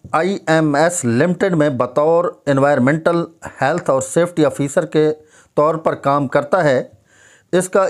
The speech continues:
ईमेल एड्रेस भी, अ, जो है वो मेंशन किया है पाकिस्तान क्रिकेट बोर्ड ने और उसका मोबाइल फ़ोन नंबर भी जो है, <clears throat> जो इसके साथ जुड़ा हुआ है, वो भी उन्होंने बताया। याद रहे कि गुज़श्ता बरस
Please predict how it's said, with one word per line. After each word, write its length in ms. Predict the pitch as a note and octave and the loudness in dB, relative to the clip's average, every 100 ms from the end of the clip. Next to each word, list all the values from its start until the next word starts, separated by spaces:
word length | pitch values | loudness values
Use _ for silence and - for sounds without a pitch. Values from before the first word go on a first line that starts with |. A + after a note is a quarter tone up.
| - | -2
ईमेल 340 | F#3 F#3 F#3+ F3+ | 0 2 2 0
एड्रेस 300 | C#3 D#3 F#3+ F3+ | 2 2 0 0
भी, 260 | G3 F#3+ | 0 0
अ, 60 | A#2 - _ _ _ | -4 -12 _ _ _
जो 460 | B2+ B2 C3 C3 C#3 | 0 2 2 2 2
है 180 | C#3+ E3+ | 2 0
वो 400 | D3 C#3+ D#3 D3+ | 0 2 2 2
मेंशन 460 | B2+ D3 E3 G3+ F#3+ | 2 0 0 -2 -2
किया 240 | G3 E3+ | 0 2
है 160 | D3 D#3+ - _ _ _ | 2 -2 -6 _ _ _
पाकिस्तान 480 | C3 B2 B2+ D#3 D#3 | -4 -2 -2 -2 0
क्रिकेट 340 | D3+ D3 D#3+ | -2 -2 -2
बोर्ड 260 | B2+ C#3 E3+ | 0 0 2
ने 160 | D#3 E3+ | 0 0
और 280 | C3 C#3+ | 0 2
उसका 320 | D#3 D#3+ F3 D3+ | 2 0 -2 0
मोबाइल 400 | B2+ G#2+ D#3+ E3 | 0 0 0 -2
फ़ोन 280 | - D#3 | -2 0
नंबर 280 | C#3+ E3 D4 | 0 0 0
भी 160 | A#3 D3 | 0 -2
जो 160 | B2+ | 0
है, 240 | A2+ G#2+ - _ - - - | 0 0 -4 _ -20 -16 -10
<clears throat> 200 | - - | -4 0
जो 400 | C#4 G#3+ D3 D#3 | 2 2 2 0
इसके 220 | D#3 D#3+ | 0 -2
साथ 200 | D3+ C#3+ | -2 -2
जुड़ा 260 | B2 C#3+ F3 | 0 0 2
हुआ 200 | C3 A#2+ | 2 0
है, 200 | A#2 - _ _ D3+ | -2 -6 _ _ -4
वो 220 | D3 A3+ | 0 2
भी 100 | E3+ | 2
उन्होंने 280 | D3+ C3 A2+ | 2 2 0
बताया। 480 | G#2+ G2+ F2 D2 C2+ _ _ _ _ _ _ _ _ _ _ _ - _ C3+ | 0 -2 -2 -6 -10 _ _ _ _ _ _ _ _ _ _ _ -20 _ -4
याद 300 | B2 F#3 A3+ | 0 0 0
रहे 280 | F3+ C#3 D3 - _ _ | 0 0 -2 -8 _ _
कि 80 | D#3 | -4
गुज़श्ता 460 | C#3 D3 F#3+ F#3+ E4 | 0 0 0 -2 -2
बरस 280 | E3+ E3+ | -2 -4